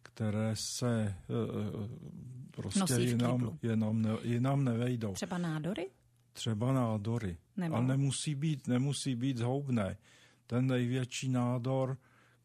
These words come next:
Speaker 1: k-, který jsme měli v tom vědru, tedy v kýblu, tak to byl z vaječníku a byl nezhoubnej. Ta dívka musela neskutečně zhubnout, protože vážila asi deset kilo.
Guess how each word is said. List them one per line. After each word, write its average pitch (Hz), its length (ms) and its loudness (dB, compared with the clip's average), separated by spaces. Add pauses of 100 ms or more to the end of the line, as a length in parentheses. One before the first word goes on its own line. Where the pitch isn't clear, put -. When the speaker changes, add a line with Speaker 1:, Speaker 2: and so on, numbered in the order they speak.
(400)
Speaker 1:
k-, 120 400 0
který 120 680 -2
jsme 127 360 0
měli 120 580 2 (340)
v - 320 -12
tom 123 260 0
vědru, 113 440 0
tedy 113 360 0
v 120 120 -8
kýblu, 120 520 -2 (420)
tak 117 240 -2 (100)
to 113 180 -2
byl 123 420 0
z 120 100 -4
vaječníku 120 1200 0
a 117 60 0 (220)
byl 117 240 -2
nezhoubnej. 107 920 0 (800)
Ta 110 140 0
dívka 113 520 0
musela 120 540 0
neskutečně 120 840 -2
zhubnout, 107 720 0
protože 110 500 -4
vážila 104 480 0
asi 117 220 -2
deset 110 460 -2
kilo. 101 400 -2